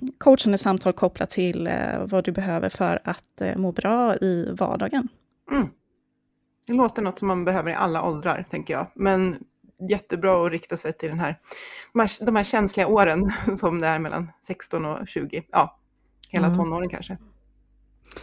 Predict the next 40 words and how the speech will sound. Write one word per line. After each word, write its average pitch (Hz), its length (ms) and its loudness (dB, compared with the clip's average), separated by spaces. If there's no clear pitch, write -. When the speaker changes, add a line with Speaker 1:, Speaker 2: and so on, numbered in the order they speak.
Speaker 3:
Ja, 262 140 0
verkligen. 262 560 4
Det 190 100 4
har 190 120 4
ju 190 280 4
varit 190 240 2
val 202 260 4
nyligen 160 600 2
och 156 240 -2
det 170 420 -6
pratas 180 420 0
en 185 100 4
hel 160 240 0
del 151 220 2
om 151 340 -2
psykisk 165 540 -2
ohälsa 202 600 4
som 180 180 -2
växer 170 320 -4
bland 165 260 -2
unga. 196 640 2
Men, 180 480 2
eh, 175 180 2
jag 165 300 0
har 180 60 4
en 190 60 6
känsla 185 380 4
av 185 60 6
att 180 100 4
ni 185 200 2
har 202 120 2
fler 190 300 0
svar 190 460 2
där 147 180 0
än 151 120 -2
politikerna, 165 800 0
vilket 247 260 6
väl 359 120 10
är 339 40 10
bra, - 280 8